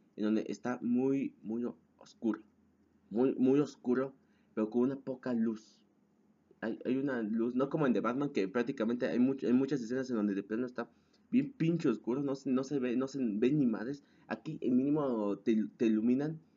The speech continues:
pero obviamente dando un simbolismo. Por ejemplo, hay una escena en donde se nos muestra, eh, eh, un ritual que antes hacían a-, algunos guerreros para invadir. Y se, y se nos muestra cómo, pues, el personaje de Hamlet está entre es-, ese ritual.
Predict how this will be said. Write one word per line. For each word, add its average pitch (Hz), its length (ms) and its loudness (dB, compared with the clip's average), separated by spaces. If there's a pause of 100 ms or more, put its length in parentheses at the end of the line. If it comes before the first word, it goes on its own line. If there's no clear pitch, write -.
(400)
pero 120 220 0
obviamente 131 420 2
dando 139 360 -2
un 127 180 -2
simbolismo. 101 540 0
Por 107 140 0
ejemplo, 135 340 -6
hay 196 140 -2
una 220 140 0
escena 123 440 2 (720)
en 104 80 -4
donde 101 220 2
se 107 120 -4
nos 95 160 -2
muestra, 110 480 0 (480)
eh, 90 360 -4
eh, 101 260 2
un 123 160 4
ritual 120 520 0
que 92 100 -6
antes 101 260 -6
hacían 110 340 0
a-, 104 200 -4
algunos 104 440 -4
guerreros 107 360 -2
para 78 300 -8
invadir. 90 520 -6 (1200)
Y 101 60 -12
se, 107 200 -4
y 98 100 -4
se 107 120 -4
nos 101 160 -2
muestra 117 400 -2
cómo, 120 580 0 (800)
pues, - 280 -12
el 76 120 -6
personaje 107 400 -6
de 95 120 0
Hamlet 110 320 0
está 104 280 -2
entre 104 300 -2
es-, 101 220 -6
ese 107 220 -8
ritual. 113 420 -6